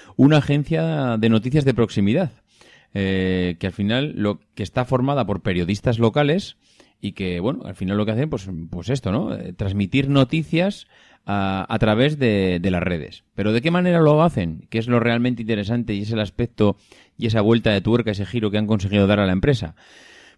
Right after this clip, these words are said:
Pues han co-, han adaptado los formatos tradicionales que conocemos de las noticias a los smartphones. Eh, lo que hace Bandú es ofrece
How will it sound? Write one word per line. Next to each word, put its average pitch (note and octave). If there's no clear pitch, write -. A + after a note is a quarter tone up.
Pues G#2+
han A#2+
co-, A#2+
han C3
adaptado B2
los F#2+
formatos A#2+
tradicionales B2+
que F2+
conocemos F#2+
de F#2
las F#2
noticias E3
a G2+
los F#2
smartphones. G2
Eh, F#2
lo F#2+
que F#2+
hace G#2+
Bandú D#3+
es A#2+
ofrece G#2